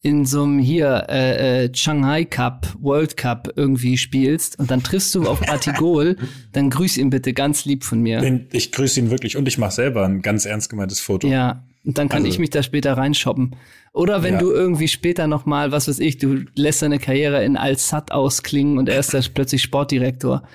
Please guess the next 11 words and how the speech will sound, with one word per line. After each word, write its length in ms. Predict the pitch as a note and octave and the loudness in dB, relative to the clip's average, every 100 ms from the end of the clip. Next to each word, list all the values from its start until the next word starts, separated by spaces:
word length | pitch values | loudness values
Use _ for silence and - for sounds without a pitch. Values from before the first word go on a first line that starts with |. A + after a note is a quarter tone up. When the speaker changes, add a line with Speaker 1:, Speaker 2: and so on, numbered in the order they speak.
| - - | -20 -4
Speaker 1:
Also 220 | C#3+ D3 | -2 0
wenn 140 | D#3+ F#3+ | 2 2
ihr 120 | F3 | 2
euch 160 | D#3 | 0
irgendwann 640 | - F3+ G#3 G3+ F3 E3+ F#3 | 0 2 2 2 2 2 2
noch 100 | E3 | 2
mal 300 | A#2 D3 C3+ | 2 2 2
die 160 | D#3+ | 2
Wege 260 | D3+ F3 D#3 | 2 0 0
kreuzen, 600 | - D3 D#3 - C#3 C#3+ - - - _ _ _ | -2 0 0 0 0 0 -2 -20 -20 _ _ _
bitte. 460 | - E3+ A#2 B2+ | -2 0 2 0